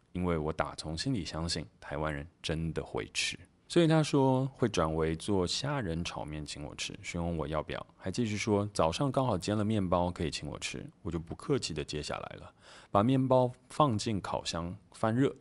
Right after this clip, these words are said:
再加上奶油与蜜糖，就成了香港的美食西多士。哇，有点怀念家乡的味道呢。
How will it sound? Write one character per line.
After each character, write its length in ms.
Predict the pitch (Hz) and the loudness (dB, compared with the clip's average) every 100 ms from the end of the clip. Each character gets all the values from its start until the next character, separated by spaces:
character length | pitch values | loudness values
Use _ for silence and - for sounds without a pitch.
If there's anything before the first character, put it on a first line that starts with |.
| - _ | -16 _
再 340 | - 101 87 78 | -4 0 0 -2
加 320 | - 87 85 | -2 -2 -2
上 280 | - 85 80 | -4 -4 -4
奶 140 | 73 | -4
油 220 | 71 76 | -2 -2
与 120 | 82 73 | -2 -2
蜜 180 | 87 | -6
糖， 260 | 73 - 50 - | -6 -8 -10 -10
就 180 | - 80 | -4 -2
成 380 | - - 73 78 | -2 -4 -6 -8
了 140 | 78 | -6
香 280 | 73 - 80 | -6 -4 -4
港 160 | 82 73 | -6 -8
的 60 | 71 | -10
美 120 | - - | -12 -6
食 340 | - - 101 | -6 -6 -8
西 400 | - - 85 76 | -2 -2 0 -4
多 280 | 71 80 76 | -6 -6 -6
士。 320 | 73 - 78 - - - - - - | -6 -6 -8 -8 -18 -18 -16 -16 -8
哇， 280 | 73 69 69 | -6 -4 -4
有 100 | 73 | -4
点 160 | 80 73 | -2 -4
怀 160 | - 76 | -6 -6
念 180 | 80 76 | -6 -2
家 180 | 82 | -2
乡 140 | 87 92 | -2 -2
的 60 | |
味 200 | 90 123 | -2 -2
道 200 | 98 78 | -2 -4
呢。 100 | 55 | -8